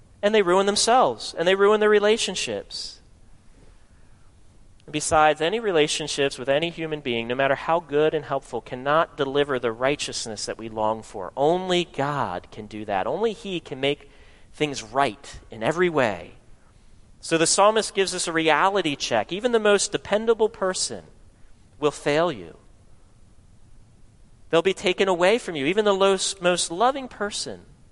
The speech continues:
will be taken away from you in death. There will come a day when every human relationship you have will prove to be not enough. Their comfort, their wisdom, their pro-,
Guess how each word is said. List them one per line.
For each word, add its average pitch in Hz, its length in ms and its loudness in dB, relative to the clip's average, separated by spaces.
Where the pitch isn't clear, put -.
will 175 80 -16
be 170 80 -8
taken 170 300 -6
away 175 180 -4
from 165 160 -12
you 165 120 -8
in 160 80 -6
death. 151 320 0
There 156 140 2
will 185 160 2
come 214 160 0
a 208 80 2
day 190 260 4
when 147 140 2
every 175 180 2
human 196 300 -6
relationship 165 680 -2
you 143 120 -8
have 143 440 2
will 147 120 2
prove 208 420 2
to 156 100 -6
be 151 140 0
not 143 340 0
enough. 170 600 0
Their 156 140 6
comfort, 196 580 -2
their 156 140 0
wisdom, 170 480 2
their 151 120 4
pro-, 151 280 -2